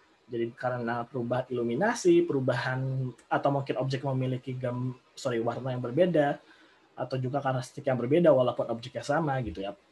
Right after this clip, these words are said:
Misalkan orang gitu ya, orang itu kan bisa manusia ya, bisa tingginya beda, eh, besar tubuhnya beda. Nah, itu, eh, maka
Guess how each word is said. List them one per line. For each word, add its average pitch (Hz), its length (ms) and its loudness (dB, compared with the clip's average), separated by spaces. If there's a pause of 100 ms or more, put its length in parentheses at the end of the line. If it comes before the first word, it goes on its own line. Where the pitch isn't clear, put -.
(140)
Misalkan 123 400 -4
orang 135 360 2
gitu 117 120 -6
ya, 123 80 0
orang 107 240 -4
itu 107 160 -10
kan 147 160 -2
bisa 117 520 -2
manusia 127 520 -4 (160)
ya, 117 160 -10
bisa 117 520 -4 (440)
tingginya 113 400 -6
beda, 165 640 4 (240)
eh, 120 760 -2 (440)
besar 127 400 -2
tubuhnya 120 440 -6
beda. 139 480 0
Nah, 110 120 -8
itu, 165 280 0 (840)
eh, 123 440 0
maka 160 480 2